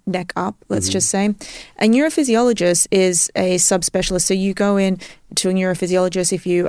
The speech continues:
Speaker 1: may have had, suspected of having, uh, multiple sclerosis, for example. Neurophysiologist will hook you up to an E M G, an electromyography, maybe test your nerves, do a nerve conduction study, or better yet, test for epilepsy using an E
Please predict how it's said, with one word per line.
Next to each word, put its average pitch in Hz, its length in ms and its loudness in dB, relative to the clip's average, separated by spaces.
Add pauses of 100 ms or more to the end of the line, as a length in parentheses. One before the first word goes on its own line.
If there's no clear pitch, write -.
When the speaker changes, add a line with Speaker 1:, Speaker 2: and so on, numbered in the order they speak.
Speaker 1:
may 180 200 0
have 180 220 -4
had, 185 420 -4
suspected 185 420 -2
of 175 80 -2
having, 175 560 -4
uh, 202 220 -4
multiple 185 340 -4
sclerosis, - 640 -4
for - 160 -8
example. 190 540 -8 (320)
Neurophysiologist 190 720 -2
will 175 160 -2
hook 180 200 -8
you 190 120 -2
up - 140 -8
to 175 120 -2
an 175 180 -4
E 175 140 0
M 170 160 -2
G, 208 380 0 (320)
an 185 40 -4
electromyography, 180 920 -2
maybe 170 320 -2 (300)
test - 280 0
your 180 100 0
nerves, 202 440 2
do 185 140 -2
a - 20 -2
nerve 185 320 -4
conduction 202 520 -2
study, 202 380 0
or 190 160 0
better 180 200 0
yet, 175 200 0 (100)
test - 380 -4
for 180 240 -6 (300)
epilepsy - 600 -8 (200)
using 180 400 -4
an 180 80 -4
E 180 120 -4